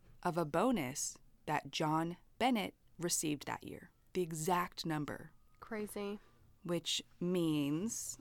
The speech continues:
Speaker 1: a couple of things. It could mean it's someone that he worked with that knew how much his bonus was.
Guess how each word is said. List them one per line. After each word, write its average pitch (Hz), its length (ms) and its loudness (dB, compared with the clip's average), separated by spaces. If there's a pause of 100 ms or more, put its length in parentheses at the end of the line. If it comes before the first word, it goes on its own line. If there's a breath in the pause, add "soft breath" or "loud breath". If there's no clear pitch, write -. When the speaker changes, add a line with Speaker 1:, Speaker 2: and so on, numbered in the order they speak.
(140)
Speaker 1:
a - 40 -10
couple 226 260 -2
of 151 100 -4
things. - 360 -8
It 180 120 -2
could 175 160 -4
mean 160 440 0
it's 160 180 -4
someone 147 580 0 (100)
that 151 180 -2
he - 140 -6
worked 147 300 -4
with 254 220 -6
that 165 140 -6
knew 156 180 0
how 151 120 -6
much 147 160 -6
his 151 140 -8
bonus 147 360 -6
was. - 360 -2